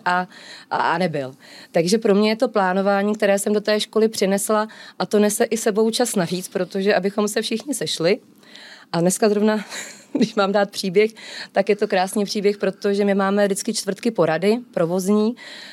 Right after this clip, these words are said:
No a když je to po výuce, tak až to, je to až po ukončení školní družiny, takže v půl páté.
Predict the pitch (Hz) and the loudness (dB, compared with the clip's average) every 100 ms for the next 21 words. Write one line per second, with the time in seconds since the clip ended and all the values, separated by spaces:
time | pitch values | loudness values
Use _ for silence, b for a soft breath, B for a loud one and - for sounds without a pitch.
0 | B 214 226 226 226 - 135 214 233 240 | B 2 4 2 0 -2 -2 0 2 2
1 | 220 202 214 220 220 214 - 202 - 214 | 2 2 2 0 0 -2 -4 -6 -4 -4
2 | 208 214 214 - 208 180 180 208 208 220 | -2 -2 -2 0 2 2 0 0 0 2
3 | 214 214 214 208 208 180 196 208 202 185 | 0 2 0 2 2 2 2 0 0 -2
4 | 202 196 220 214 170 165 - 147 | -2 -2 0 2 2 0 -2 -4